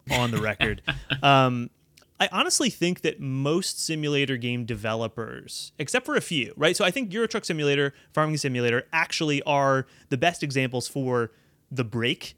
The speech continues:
Speaker 1: category, as in terms of,
Speaker 2: Mm-hmm.
Speaker 1: oh, this is something different than Microsoft Flight Simulator, in terms that they both, like,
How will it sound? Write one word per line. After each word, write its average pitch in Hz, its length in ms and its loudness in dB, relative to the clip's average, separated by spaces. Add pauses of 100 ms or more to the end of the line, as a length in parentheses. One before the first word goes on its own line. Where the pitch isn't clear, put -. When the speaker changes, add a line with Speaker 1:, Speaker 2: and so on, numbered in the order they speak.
Speaker 1:
category, 175 500 2
as 135 140 2
in 131 80 0
terms 135 220 -2
of, 120 100 2
Speaker 2:
Mm-hmm. - 340 -8
Speaker 1:
oh, 185 100 8
this 170 180 0
is 202 80 -4
something 127 360 -6
different 135 400 4
than 110 120 -6
Microsoft - 360 -10
Flight - 220 -6
Simulator, - 580 -12
in 147 100 0
terms 156 240 0
that 139 180 2
they 135 100 6
both, 139 640 0 (1000)
like, 151 280 4